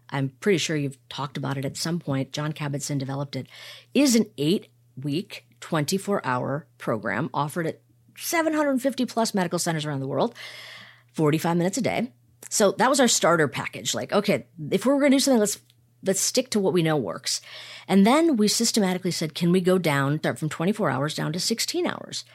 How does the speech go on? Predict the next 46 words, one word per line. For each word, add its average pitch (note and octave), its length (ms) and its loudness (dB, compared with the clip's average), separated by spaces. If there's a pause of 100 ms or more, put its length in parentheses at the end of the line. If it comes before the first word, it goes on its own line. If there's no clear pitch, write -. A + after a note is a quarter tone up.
(140)
And C#3+ 100 -4
what C#3+ 100 0
about F3 300 0 (240)
eight E4+ 180 4
hours? - 440 -2
And D3+ 160 -4
then E3+ 100 0
what D#3 140 0
about F#3 260 2 (220)
four F4 200 4
hours?" C#3 200 2
We F#3+ 60 0
just B3+ 140 0
kept D#4+ 160 -4
wanting D4 180 2
to G3 100 2
cut - 240 -6
the - 80 -8
time E3 420 -2 (560)
and C4+ 100 2
then D#4 200 4
also F4+ 300 0
crunch C4+ 480 0
the A#3+ 60 4
window. C4 600 0
You A3+ 100 0
know, F#3 60 2
does F3+ 140 0
it D3 40 -6
have G3+ 300 -4
to D4 80 -4
be D4 120 0
eight - 160 -4
weeks? E4+ 300 -2
Can D#3+ 160 -4
we D3 60 0
make D#3 160 0
it - 120 -6
four F3+ 180 2
weeks? D#4+ 360 -4
Can F3+ 120 0
we D#3+ 80 2
make D3+ 180 0
it - 100 -6
two G#3+ 180 -2
weeks? D#4 360 -4